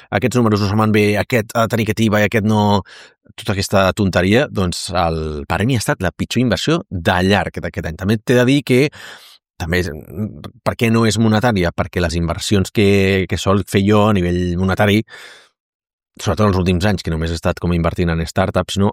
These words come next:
Eh, clar, els, si van bé o no, ho saps al cap de molt temps. Per tant, mm, de les quatre o cinc que he invertit aquest any com startups, no et puc dir, «Ostres, aquesta clarament ja ha estat una, una pitjor inversió a l'any», perquè seria, tinc molt mal ull si el mateix any que inverteixo en una startup ja veig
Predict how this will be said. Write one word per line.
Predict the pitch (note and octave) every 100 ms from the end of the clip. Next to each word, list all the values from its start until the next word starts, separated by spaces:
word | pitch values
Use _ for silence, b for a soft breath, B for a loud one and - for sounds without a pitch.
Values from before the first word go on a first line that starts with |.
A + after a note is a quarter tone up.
| -
Eh, | G#2+ G2 F2 D#2+ D2+
clar, | C#2+ F#2+ E2+
els, | E2+ - -
si | F2+
van | F#2
bé | F#2+
o | G2
no, | G2 G2+ -
ho | -
saps | F2+ D2+ E2+
al | D#2
cap | E2+
de | D#2+
molt | D2+ E2+
temps. | D#2 - - _
Per | -
tant, | - D#2+ D#2+ -
mm, | - E2+ D#2 D2+
de | D#2
les | D#2 D2 - b b _
quatre | G2 F#2+
o | F2+
cinc | G#2 G2 E2
que | - F2
he |
invertit | E2+ E2+ D#2+ F2
aquest | F2 F#2
any | F#2+ E2+
com | - F2 F2 F2 E2+
startups, | - - E2+ F#2+ E2+ B B B B B -
no | F2 E2
et | D#2+
puc | F#2 D#2+
dir, | F#2+ G2+ F2 B _ -
«Ostres, | - G2+ F2
aquesta | E2 - -
clarament | G#2+ E2 F2 F2+
ja | F2
ha |
estat | - F2+
una, | F2+ F2 F2
una | F#2 F2+
pitjor | E2+ G2
inversió | E2+ - F#2+
a |
l'any», | F2 E2+
perquè | - -
seria, | - B2 F2+
tinc | F2 G2
molt | F#2+ G2+
mal | G#2 G2
ull | G#2 A2
si | G#2+
el | F#2+
mateix | G2 G2
any | G#2
que | G2+ G2
inverteixo | F#2+ F#2+ G#2+
en | F#2+
una |
startup | G2 G2+ G2
ja | G2+ G2+
veig | A2+ -